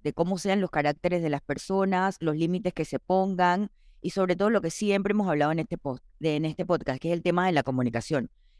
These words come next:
Y Rogelio y yo somos fiel creyentes, nosotros porque lo vivimos como amigos de hace muchísimos años, y yo creo que el éxito de nuestra relación de amistad se ha basado en eso. La comunicación es clave en toda relación, o sea, es clave. Si no hay una comunicación,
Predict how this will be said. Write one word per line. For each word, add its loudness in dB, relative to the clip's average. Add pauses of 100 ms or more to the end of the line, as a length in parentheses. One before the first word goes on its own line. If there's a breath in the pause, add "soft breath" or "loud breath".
Y 0
Rogelio 2
y 0
yo 2
somos -2
fiel 0
creyentes, 0
nosotros -2
porque 0
lo 4
vivimos 2
como -2
amigos 2
de 2
hace -2
muchísimos 0
años, 0 (340)
y 0
yo 4
creo 0
que 2
el 4
éxito 0
de 8
nuestra 0
relación 0
de 4
amistad 0
se -2
ha 4
basado 0
en 2
eso. -2 (760)
La 4
comunicación -2
es -4
clave 2
en 0
toda 2
relación, -4 (100)
o -20
sea, -6
es -8
clave. 0
Si -6
no 2
hay 2
una 2
comunicación, -2